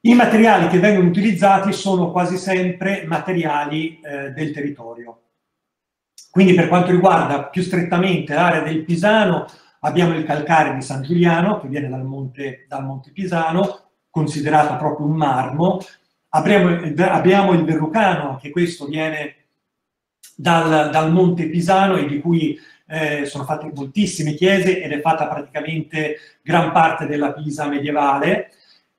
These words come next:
e la pietra panchina che, eh, proviene invece dall'area della costa tra, eh, tra Livorno e Castiglioncello. Nel Volterrano invece, nella Valdera, si ha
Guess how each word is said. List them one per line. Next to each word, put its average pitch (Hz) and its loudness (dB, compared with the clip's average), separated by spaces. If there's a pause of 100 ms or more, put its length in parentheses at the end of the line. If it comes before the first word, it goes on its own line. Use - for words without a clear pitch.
(120)
e 254 4
la 214 4
pietra 175 2
panchina 185 0
che, 185 2
eh, 151 -4
proviene 170 0
invece 156 -4
dall'area 143 -2
della 143 -2
costa - 0
tra, 139 -2
eh, 139 -10
tra 139 -12
Livorno 147 -4
e 143 -4
Castiglioncello. 131 -8 (640)
Nel 208 4
Volterrano 185 4
invece, 165 2
nella 151 -4
Valdera, 180 2
si 175 0
ha 156 0